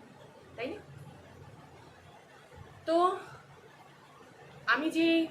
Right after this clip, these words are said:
তথ্যগুলো পেয়েছি এতদিন, আহ, এই ঘটনাটাকে দেখার পরে, মৌমিতাদির, আহ, মৃত্যুর পরে তার যখন দেহটা পোস্টমর্টমের জন্য যায়, সেখানে একশো পঁয়ত্রিশটা কামড়ের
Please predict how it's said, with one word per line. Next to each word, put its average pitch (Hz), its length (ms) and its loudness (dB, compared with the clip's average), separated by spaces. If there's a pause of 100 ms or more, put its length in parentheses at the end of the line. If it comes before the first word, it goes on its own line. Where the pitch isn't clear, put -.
(120)
তথ্যগুলো 339 600 2
পেয়েছি 277 560 -6 (300)
এতদিন, 262 500 -2
আহ, 208 280 2
এই 214 300 0 (280)
ঘটনাটাকে 240 760 -2
দেখার 220 460 -4
পরে, 190 320 -6 (1500)
মৌমিতাদির, 311 640 2
আহ, 220 240 4
মৃত্যুর 240 540 -6
পরে 240 320 2
তার 226 240 0
যখন 240 520 -6
দেহটা 247 360 -4
পোস্টমর্টমের 294 680 -6
জন্য 269 280 -6
যায়, 185 340 -4 (920)
সেখানে 302 600 -4 (180)
একশো 233 440 -4
পঁয়ত্রিশটা 254 600 -6
কামড়ের 233 560 -2